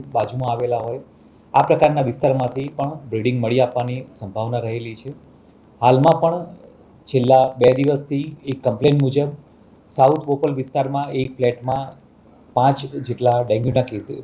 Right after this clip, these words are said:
પોઝિટિવ કેસીસ રિપોર્ટ થયેલા છે. તેની તપાસ કરતા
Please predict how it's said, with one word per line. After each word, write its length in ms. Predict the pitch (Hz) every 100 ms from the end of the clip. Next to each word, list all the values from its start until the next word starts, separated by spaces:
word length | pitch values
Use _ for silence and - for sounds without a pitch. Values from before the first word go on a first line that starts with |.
| -
પોઝિટિવ 380 | 113 110 123 131
કેસીસ 360 | 123 - 120
રિપોર્ટ 300 | 107 104 127
થયેલા 280 | 123 131 127
છે. 200 | 123 139 151 - _ _ _ _ _ -
તેની 200 | 135 139
તપાસ 380 | 156 - 143 143
કરતા 420 | 143 135 143 147